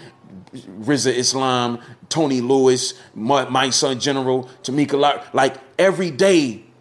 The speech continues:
somebody is getting some fucking information. Once upon a time, we didn't have that. It was easy to piss on us and tell us it was champagne. Now you pissing on, it's like,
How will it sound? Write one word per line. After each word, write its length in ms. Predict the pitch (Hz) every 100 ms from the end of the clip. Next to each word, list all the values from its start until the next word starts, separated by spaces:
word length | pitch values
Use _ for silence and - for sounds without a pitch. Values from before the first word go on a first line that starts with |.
| -
somebody 420 | 202 196 180 160
is 120 | 147
getting 160 | 170 170
some 160 | 151
fucking 420 | 131 - 151 - 156
information. 760 | 165 160 151 185 180 - 92 - _ _ _ _ _ _ _ _ _ _ _ _ _ _ -
Once 240 | 123 -
upon 320 | 107 139 123
a 40 | 107
time, 520 | - 160 156 131 117
we 100 | 123
didn't 280 | 127 113 107
have 460 | 110 175 156 110
that. 340 | 113 98 - - _ _ _ _ _
It 60 | 156
was 260 | 151 131 170
easy 280 | 214 180 160
to 140 | 131 -
piss 320 | - 208 165
on 140 | 139
us 160 | 131 131
and 100 | 120
tell 160 | 147 139
us 120 | 120
it 100 | 123
was 140 | 117
champagne. 680 | - 143 123 - 127 107 80 - _ _ _ _ _ _ _ _ _ _ _ _ _ _ _ _ _ _ _ _ _ _ -
Now 360 | 143 214 233
you 160 | 202 180
pissing 380 | - 185 180 170
on, 160 | 170
it's 100 | 170
like, 220 | 185 156